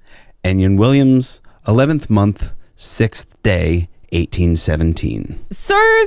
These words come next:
Speaker 2: there we go. He condemns his conduct. He regrets having fought in the war.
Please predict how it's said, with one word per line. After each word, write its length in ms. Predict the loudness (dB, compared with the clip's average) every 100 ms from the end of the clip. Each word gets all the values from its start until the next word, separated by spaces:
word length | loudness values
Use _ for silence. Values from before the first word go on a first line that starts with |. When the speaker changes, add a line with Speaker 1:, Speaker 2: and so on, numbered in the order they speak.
| 0
Speaker 2:
there 100 | 0
we 140 | 2
go. 380 | 2 4 4 2
He 240 | 2 0 2
condemns 580 | 2 2 2 2 2
his 220 | 2 0 0
conduct. 640 | 0 2 2 0 -2 -4
He 280 | 0 2 2
regrets 640 | 0 0 2 0 -2 -8
having 340 | -2 0 0
fought 340 | -2 0 0 2
in 220 | 0 2
the 60 | 2
war. 520 | 2 2 4 2